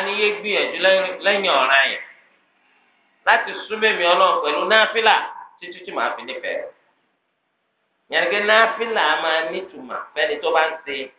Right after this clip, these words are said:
ọ̀ràn yẹn. Kò sí ìtumọ̀ kankan fẹ́ni tí ń ṣe náfìlà nígbà tó pa ọ̀ràn yẹn. Sọtẹ́lẹ̀ ìbá yé wa, eléyìí fi hàn yín pé ìpèníjà ńlá ni níwájú wa. Wàláhì, wàláhì,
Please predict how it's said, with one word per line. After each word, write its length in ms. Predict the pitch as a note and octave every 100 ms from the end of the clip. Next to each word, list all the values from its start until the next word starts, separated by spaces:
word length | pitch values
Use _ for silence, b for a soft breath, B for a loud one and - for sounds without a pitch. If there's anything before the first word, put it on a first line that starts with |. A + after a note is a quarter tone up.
| _ _ _
ọ̀ràn 300 | A#2 A#2+ B2+
yẹn. 200 | A2+ - - - _ _ _
Kò 60 | E3+ E3+
sí 160 | E3+
ìtumọ̀ 320 | E3+ G3 D#3+ -
kankan 480 | F#3 F3+ - F#3+ F3+ - - -
fẹ́ni 240 | - F3+ F3
tí 120 | F#3+
ń 60 | F#3+
ṣe 120 | F3
náfìlà 380 | F3+ F#3+ G3 F3+
nígbà 220 | D3+ F3
tó 140 | D3+ D#3
pa 240 | - D3+ D3 D3 - - - _
ọ̀ràn 300 | A2+ A#2 A#2
yẹn. 200 | G#2 F#2 - _ _ _ _ _ _ _ _ _ _ _ _ _ _ _ -
Sọtẹ́lẹ̀ 340 | D#3 A3+ A#3+
ìbá 160 | G#3 F#3
yé 180 | F#3 F3+
wa, 180 | F3 D#3+ D#3 - - - - _ _ _
eléyìí 220 | F3 G3
fi 80 | D#3
hàn 140 | D3+ C#3+
yín 100 | D3+
pé 100 | D#3+ D#3+ -
ìpèníjà 560 | B2+ C#3+ D3 E3+ E3 C3
ńlá 220 | B2 C3
ni 140 | B2+ A#2+
níwájú 400 | B2 B2 A#2+ -
wa. 180 | G#2 G2 - - _ _
Wàláhì, 600 | - B2 C#3 D3+ E3+ E3 C3
wàláhì, 600 | - - A#2+ A2 -